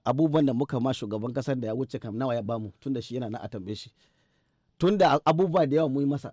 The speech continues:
nawa ya bamu kafin muka masa wancan? To shi ne abin da mutane suke tunani. Ai demokradiyya shi ne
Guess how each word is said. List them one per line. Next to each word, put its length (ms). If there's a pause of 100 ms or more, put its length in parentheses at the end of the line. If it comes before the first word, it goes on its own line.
(220)
nawa 260
ya 100
bamu 260
kafin 240
muka 180
masa 180
wancan? 220 (580)
To 220
shi 140
ne 80
abin 160
da 80
mutane 260
suke 240
tunani. 240 (280)
Ai 140
demokradiyya 800
shi 220
ne 180